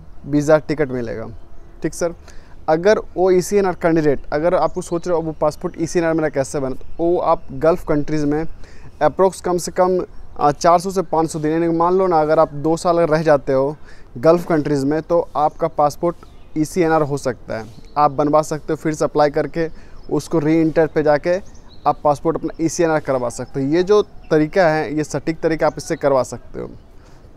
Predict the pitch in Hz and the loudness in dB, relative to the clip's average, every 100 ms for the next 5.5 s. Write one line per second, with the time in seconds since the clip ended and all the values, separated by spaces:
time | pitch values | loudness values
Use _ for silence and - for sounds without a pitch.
0 | - - - - - - 151 160 156 - | -20 -20 -20 -18 -4 2 2 6 6 6
1 | 170 170 156 151 156 190 - 139 127 113 | 0 2 2 2 0 -4 -4 -6 -6 -6
2 | 113 - - 180 190 180 185 175 175 175 | -10 -14 -2 0 2 0 0 -2 -2 -4
3 | 156 185 180 180 170 151 151 175 - 147 | 0 2 2 0 0 0 0 -6 -6 -6
4 | 147 180 160 131 - 120 123 - 147 180 | -2 2 2 2 -2 -6 -6 -6 -2 2
5 | 151 135 131 135 | 4 4 0 -2